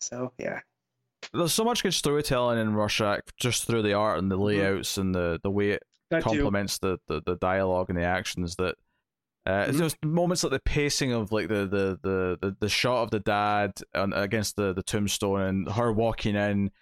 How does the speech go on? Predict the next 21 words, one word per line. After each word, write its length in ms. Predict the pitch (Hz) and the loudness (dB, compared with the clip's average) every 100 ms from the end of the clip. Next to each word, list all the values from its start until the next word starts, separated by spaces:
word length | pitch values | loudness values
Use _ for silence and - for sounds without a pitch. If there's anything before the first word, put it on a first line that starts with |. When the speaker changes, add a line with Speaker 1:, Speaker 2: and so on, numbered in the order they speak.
| _ - | _ -2
Speaker 2:
and 0 | |
then 180 | 117 117 | 0 2
the 80 | 113 | 2
way 100 | 123 | 2
it 20 | 135 | 2
Speaker 1:
Mm-hmm. 40 | |
Speaker 2:
transitions 520 | 127 131 123 - 123 | 2 2 0 0 -2
to, 120 | - 120 | 0 0
like, 100 | 113 | 2
the 60 | |
older 260 | 113 120 120 | 2 2 2
versions 420 | 117 113 - 107 | 2 0 0 -2
walking 280 | 107 107 110 | 0 0 0
in. 80 | 117 | 0
Like, 160 | 131 | 0
all 200 | 107 190 | 2 2
of 60 | 190 | 2
that 200 | 143 135 | 2 2
is 100 | 120 | 2
just 240 | 123 113 - | 0 -4 -4
pure, 400 | - 131 127 | 0 2 2